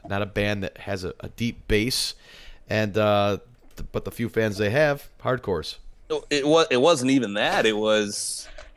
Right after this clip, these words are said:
Speaker 2: he was saying the, um, the kind of mentality in Sweden is people won't even drive two hours out of their city to go see a show.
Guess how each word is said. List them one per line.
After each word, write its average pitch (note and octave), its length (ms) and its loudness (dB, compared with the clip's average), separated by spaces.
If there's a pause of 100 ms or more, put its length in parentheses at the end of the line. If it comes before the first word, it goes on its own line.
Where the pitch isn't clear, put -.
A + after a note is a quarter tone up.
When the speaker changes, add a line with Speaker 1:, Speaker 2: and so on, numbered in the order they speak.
Speaker 2:
he C3 200 -2
was D#3 160 2
saying B2 400 2
the, A2 240 -2
um, G#2+ 560 0
the G#2+ 80 -14
kind B2+ 180 0
of G#2+ 120 2
mentality A2 720 2
in G2+ 140 -8
Sweden B2+ 480 -2
is G#2 400 0 (340)
people F#3+ 280 4
won't A#2 160 2
even G2+ 160 -2
drive G2 260 2
two A2 240 2
hours F#2+ 540 2
out G#2 100 0
of F#2+ 80 0
their F#2 100 -2
city B2 300 -2
to F#2 80 -2
go F2+ 140 -2
see F#2+ 180 -6
a F2+ 60 -4
show. - 400 0